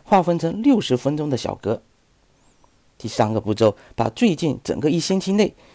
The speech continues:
每天把所做的事情记录在表格内。注意，记录时所做的事情花的时间要与表格中所代表的区域要相对应，坚持连续做一个星期。比如，一个同学做数学作业花了一个小时十五分钟，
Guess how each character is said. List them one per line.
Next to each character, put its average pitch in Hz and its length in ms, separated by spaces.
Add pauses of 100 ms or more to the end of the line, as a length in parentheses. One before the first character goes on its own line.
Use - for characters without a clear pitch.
(140)
每 117 260
天 214 240
把 127 160
所 107 220
做 151 160
的 143 100
事 135 160
情 120 180 (120)
记 - 160
录 151 120
在 - 120
表 - 180
格 - 140
内。 127 200 (560)
注 127 160
意， - 140 (340)
记 214 160
录 180 160
时 135 300
所 107 240
做 151 140
的 143 100
事 139 160
情 120 260 (160)
花 196 220
的 185 100
时 123 200
间 135 180 (140)
要 160 120
与 143 60
表 117 240
格 123 160
中 156 160
所 - 240
代 202 180
表 - 140
的 98 80
区 - 240
域 - 140
要 107 120
相 113 200
对 110 140
应， 101 140 (840)
坚 202 200
持 - 320
连 104 160
续 - 160
做 - 160
一 101 60
个 78 140
星 113 200
期。 123 240 (920)
比 104 100
如， 104 240 (340)
一 180 140
个 190 80
同 151 180
学 160 220
做 208 200
数 190 220
学 131 220
作 151 160
业 139 160
花 147 160
了 120 140
一 147 100
个 180 120
小 - 220
时 - 160
十 - 160
五 117 80
分 127 220
钟， 139 200